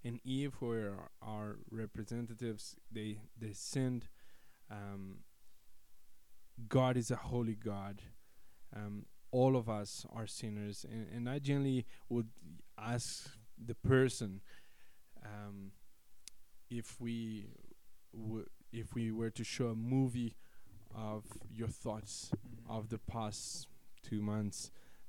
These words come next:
Speaker 1: uh, would you be okay with that?
Speaker 2: Sure.
Speaker 1: And, uh, and I was, I wanna, and, and that points to the reality of their own sins. And, and I, uh, I, uh, I'm giving you, trying to ma-,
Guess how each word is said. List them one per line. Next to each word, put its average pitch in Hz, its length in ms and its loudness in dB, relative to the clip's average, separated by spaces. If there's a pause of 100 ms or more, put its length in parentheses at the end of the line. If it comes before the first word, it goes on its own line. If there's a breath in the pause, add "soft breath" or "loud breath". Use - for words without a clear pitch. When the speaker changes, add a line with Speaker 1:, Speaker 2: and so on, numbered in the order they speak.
Speaker 1:
uh, 107 80 4
would 107 220 6
you 113 80 8
be 107 160 6
okay 113 240 2
with 101 160 2
that? 92 160 -4 (280)
Speaker 2:
Sure. 107 180 -6 (120)
Speaker 1:
And, 107 280 2
uh, 107 280 2 (180)
and 107 300 2 (140)
I 123 60 2
was, 120 200 0
I 107 80 2
wanna, 113 360 2 (100)
and, 107 420 -4
and 113 220 0
that 127 220 4 (140)
points 123 380 6
to 127 80 0
the 117 100 4
reality 113 520 2
of 107 80 0 (100)
their 107 280 2
own 120 200 2
sins. 107 400 0
And, 104 100 -6 (360 loud breath)
and 113 140 0
I, 117 220 2
uh, - 200 -4 (200)
I, 113 140 0 (580)
uh, 101 320 -2 (400)
I'm 131 140 6
giving 170 280 10
you, 151 180 10 (280)
trying 151 240 6
to 131 340 8
ma-, 131 260 6